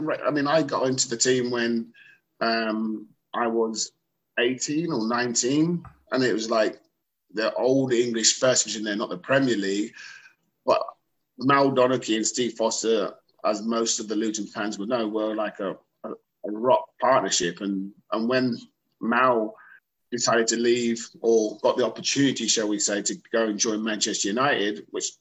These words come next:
you know, no one can deny him that, it was a case where, God bless him now, the manager Ray Hartford gave me the opportunity to try and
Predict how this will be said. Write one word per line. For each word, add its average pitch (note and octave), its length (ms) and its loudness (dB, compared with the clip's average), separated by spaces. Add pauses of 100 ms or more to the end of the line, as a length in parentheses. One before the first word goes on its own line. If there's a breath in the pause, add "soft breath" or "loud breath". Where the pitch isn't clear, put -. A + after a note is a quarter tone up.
you A2+ 80 0
know, G#2+ 140 0
no A2 240 -2
one A2+ 160 0
can G2 240 -6 (160)
deny G#2+ 340 0
him G2 200 -4
that, C3+ 320 2 (680 loud breath)
it A#2+ 140 2
was A2+ 140 0
a A2 60 -2
case A2 300 4
where, A2 380 4 (760)
God G#2+ 120 -2
bless A#2 240 0
him G#2+ 200 -2
now, G#2+ 360 -2 (140)
the A2 100 -4
manager A2+ 320 0
Ray A2 140 2
Hartford A#2 400 0
gave B2 240 4
me C3+ 240 4
the C3 140 4
opportunity A#2+ 680 0
to - 140 -2
try A#2 360 0
and A2 180 -4